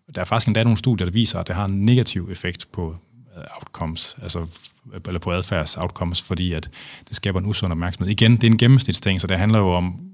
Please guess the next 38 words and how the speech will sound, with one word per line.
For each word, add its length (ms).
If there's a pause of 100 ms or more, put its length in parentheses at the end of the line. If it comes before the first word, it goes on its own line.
(200)
f-, 340
for 80
dem, 160
det 80
giver 100
mening 240
for 280
at 60
bruge 200
det, 260
og 260
for 60
dem, 100
det 60
ikke 80
giver 100
mening 180
for, 100
selvfølgelig 340
ikke 100
at 60
bruge 220
det. 80 (480)
Men 120
det 80
har 60
jo 60
ikke, 200
det 100
har 60
ikke 140
vist 220
sig 80
at 60
være 80
den 140
revolution 760
i 260